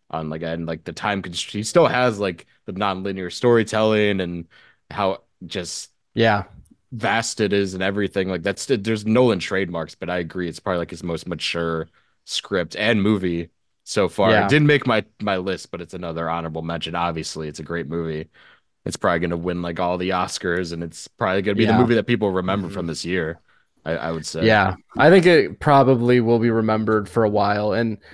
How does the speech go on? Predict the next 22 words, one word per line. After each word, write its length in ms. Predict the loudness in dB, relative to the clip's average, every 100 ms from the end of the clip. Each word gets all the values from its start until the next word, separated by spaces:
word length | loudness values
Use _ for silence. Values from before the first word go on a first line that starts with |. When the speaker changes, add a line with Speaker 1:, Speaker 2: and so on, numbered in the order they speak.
| -20 -20 _
Speaker 2:
and 160 | 2 6
then 140 | 8
just, 320 | 6 6 4 4
just 200 | 2 4
speaking 440 | 6 6 6 6
to, 140 | 6
like, 260 | 6 6 4
the 80 | 0
f-, 300 | -2 -10 -20
the 220 | -6 0
how, 180 | 4 6
way 180 | 8 6
this 220 | 6 2
movie 280 | 2 2 0
flows, 520 | -4 0 4 4 4
I 100 | 4
love 200 | 4 4
how, 160 | 4 4
like, 280 | 4 2 0
at 80 |
the 60 | -2
beginning, 600 | 0 4 6 6 4